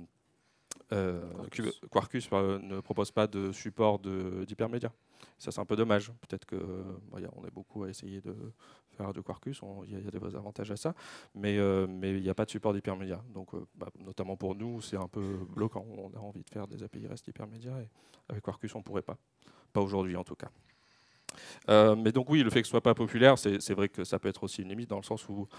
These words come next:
Speaker 1: quand vous proposez, euh, une A P I à un client externe, euh, et qui vous dit, ben, « Moi, je sais pas ce qu'est hypermédia »,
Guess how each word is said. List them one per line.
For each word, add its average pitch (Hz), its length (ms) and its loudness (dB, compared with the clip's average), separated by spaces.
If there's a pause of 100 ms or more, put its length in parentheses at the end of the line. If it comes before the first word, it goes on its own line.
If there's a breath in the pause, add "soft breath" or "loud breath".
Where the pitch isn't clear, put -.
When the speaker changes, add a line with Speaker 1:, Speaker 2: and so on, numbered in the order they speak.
(360 loud breath)
Speaker 1:
quand 113 120 2
vous 107 120 2
proposez, 117 540 4
euh, 95 400 2
une 104 220 -6
A 101 100 2
P 107 140 2
I 104 220 2
à 98 80 4
un 95 180 4
client 92 340 0
externe, 131 480 6 (460 loud breath)
euh, 98 260 0
et 95 80 -6
qui 101 140 -8
vous 95 120 -6
dit, 104 140 -4
ben, « 95 160 -2
Moi, 98 160 -2
je 90 220 -4
sais - 160 -10
pas 92 100 -4
ce - 60 -12
qu'est - 120 -8
hypermédia », 92 560 -4